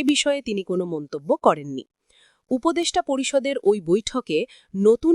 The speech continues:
বেতন কাঠামো বাস্তবায়নের পদ্ধতি নির্ধারণে একটি কমিটি গঠনের কথা থাকলেও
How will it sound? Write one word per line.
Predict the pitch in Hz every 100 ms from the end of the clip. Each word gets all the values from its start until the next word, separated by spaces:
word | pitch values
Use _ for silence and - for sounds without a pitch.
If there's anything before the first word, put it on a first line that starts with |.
| 320
বেতন | 233 254 254
কাঠামো | 240 - 240 240
বাস্তবায়নের | 185 160 - 196 196 202 202 196
পদ্ধতি | 202 190 - - 294
নির্ধারণে | 208 165 185 175 147 254 -
একটি | - 214
কমিটি | - 180 269 330
গঠনের | 254 233 - 233 220
কথা | 180 - 190
থাকলেও | 190 240 - 175